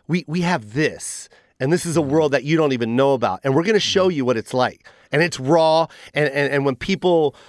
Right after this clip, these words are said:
Speaker 1: uh, when you, when you're funny, they let you know if you're funny. Like, that,
Speaker 2: I think
Speaker 1: and that
Speaker 2: that's
Speaker 1: was
Speaker 2: what
Speaker 1: cool 'cause
Speaker 2: intimidated. It intimi-, I think it's, it's, it's a double-edged sword with Def Jam and, and Comic View and Showtime at the Apollo to some extent. Is I think a lot of, uh, mainstream white comics,
Speaker 1: Yeah.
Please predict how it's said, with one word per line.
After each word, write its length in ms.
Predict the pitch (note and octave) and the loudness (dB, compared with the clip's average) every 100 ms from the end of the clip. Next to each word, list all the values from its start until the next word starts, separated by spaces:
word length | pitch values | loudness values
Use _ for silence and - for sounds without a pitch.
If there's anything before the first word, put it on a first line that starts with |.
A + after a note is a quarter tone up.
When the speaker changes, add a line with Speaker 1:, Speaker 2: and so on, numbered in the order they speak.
| - | -6
Speaker 1:
uh, 280 | C#3 C3+ B2 | -2 0 0
when 200 | A#2+ C3+ | -2 -2
you, 140 | D3 F3+ | 0 -2
when 200 | D3 C#3+ | 0 0
you're 120 | D#3+ E3+ | 0 -2
funny, 440 | - F3 F#3+ G3 - | 0 2 0 -2 -2
they 120 | E3+ | 0
let 280 | E3 E3 - | 2 0 -2
you 80 | D#3+ | 0
know 180 | D3 C#3 | 2 0
if 100 | - | 0
you're 100 | B2+ | -4
funny. 240 | - C#3+ C#3+ | -4 -4 -2
Like, 220 | C#3+ - _ _ _ _ _ _ | -2 -4 _ _ _ _ _ _
that, 120 | D#3+ | 0
Speaker 2:
I 20 | G3+ | 2
think 80 | F#3+ | 4
Speaker 1:
and 80 | A3+ | 4
that 40 | |
Speaker 2:
that's 60 | B3+ | 4
Speaker 1:
was 60 | |
Speaker 2:
what 100 | G3+ | 4
Speaker 1:
cool 120 | F3+ D#4+ | 2 2
'cause 100 | F#3+ | 2
Speaker 2:
intimidated. 420 | G3 F3 D3 B2 | 2 2 -2 -2
It 220 | D3 D#3+ D#3 | -4 -2 -4
intimi-, 240 | - G3+ | -6 -4
I 120 | C#3+ | -4
think 200 | D3+ D#3+ D3+ | -4 -6 -8
it's, 240 | A#2 - | -8 -14
it's, 240 | A2+ - - | -14 -16 -14
it's 140 | B2 | -12
a 40 | A#2 | -4
double-edged 420 | C#3+ D3+ D3 A#2+ | -4 -2 -4 -6
sword 280 | - C#3+ A#2 | -6 -6 -6
with 220 | G#2 F2 | -12 -8
Def 220 | A2+ A2 | -6 -6
Jam 340 | - A#2 A2 | -8 -6 -6
and, 180 | G#2 F#2+ - | -8 -12 -16
and 220 | G2+ F2 _ | -18 -18 _
Comic 360 | - A#2+ A2+ F#2+ | -8 -6 -6 -10
View 260 | F#2+ F#2 - | -14 -14 -10
and 200 | C3+ D3 | -8 -6
Showtime 340 | D3 C3 A#2+ | -8 -8 -8
at 80 | A2+ | -10
the 80 | G#2 | -10
Apollo 340 | - B2+ A2+ | -6 -6 -6
to 80 | G2+ | -10
some 160 | G#2 | -14
extent. 320 | G2 - G2+ - _ - - _ - | -14 -12 -14 -14 _ -20 -20 _ -6
Is 100 | B2+ | -4
I 80 | B2 | -4
think 200 | D3 C3+ | -6 -6
a 60 | A#2+ | -4
lot 300 | B2 C3+ C3 | -2 0 0
of, 200 | B2 A2 | -2 -2
uh, 380 | A#2 G#2+ G2+ - | -2 -2 -6 -10
mainstream 760 | A2 B2+ C3 D3 - E3+ E3+ D#3+ - | -8 -4 -4 -4 -8 -8 -8 -12 -12
white 240 | B2 C3+ B2 | -6 -6 -6
comics, 440 | E3 F3 F#3+ - | -10 -10 -10 -6
Speaker 1:
Yeah. 280 | A2+ G#2+ | -2 -2